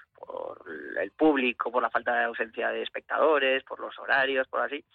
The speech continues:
siempre se ha movido en una, en una línea más o menos similar y ayer, pues bueno, pues no dio más que, más que su opinión, que yo también, eh, estoy, vamos, que firmo debajo, hay a la gente que le dice lo de que hay que pagar los sueldos, que tiene que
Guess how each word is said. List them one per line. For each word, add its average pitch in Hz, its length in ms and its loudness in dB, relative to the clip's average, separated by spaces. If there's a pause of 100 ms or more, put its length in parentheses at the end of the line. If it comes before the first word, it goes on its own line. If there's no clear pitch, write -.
(340)
siempre 185 200 0
se 135 60 -2
ha 123 40 -2
movido 113 260 -2
en 110 80 -4
una, 110 340 -2 (400)
en 120 120 -6
una 117 100 2
línea 117 220 -2
más 113 140 -2
o 117 60 -6
menos 113 380 -4 (520)
similar 131 380 2
y 123 60 0
ayer, 120 260 0
pues 123 160 -10
bueno, 127 200 -2
pues 120 120 -10
no 120 160 -2
dio 123 220 2
más 117 260 0
que, 110 680 -4 (340)
más 120 100 0
que 123 120 -8
su 117 80 -2
opinión, 123 340 -2
que 113 340 -4
yo - 200 -18
también, 120 360 -4
eh, 214 500 -14 (100)
estoy, 117 580 2
vamos, 117 320 0
que - 180 -2 (760)
firmo 151 240 4
debajo, 110 380 0 (580)
hay 117 320 -4
a 113 120 0
la 113 100 2
gente 123 240 -2
que 147 80 0
le 123 60 4
dice 131 300 0
lo 123 120 2
de 127 260 2 (680)
que - 80 -10
hay - 100 -8
que 127 100 -2
pagar 117 280 0
los 113 160 -10
sueldos, 151 480 2
que - 120 -14
tiene 123 220 -2
que 123 60 -2